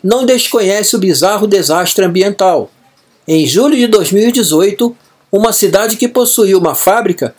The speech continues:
foi encharcada por uma chamada chuva vermelha de sangue,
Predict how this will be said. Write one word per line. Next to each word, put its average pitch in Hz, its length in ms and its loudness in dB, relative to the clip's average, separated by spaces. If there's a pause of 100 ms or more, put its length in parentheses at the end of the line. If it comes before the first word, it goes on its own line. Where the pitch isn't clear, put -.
(180)
foi 180 340 0
encharcada 208 920 -2
por 175 180 0
uma 175 160 0
chamada 190 760 0
chuva 277 440 0
vermelha 220 500 2
de 202 100 0
sangue, 165 540 -2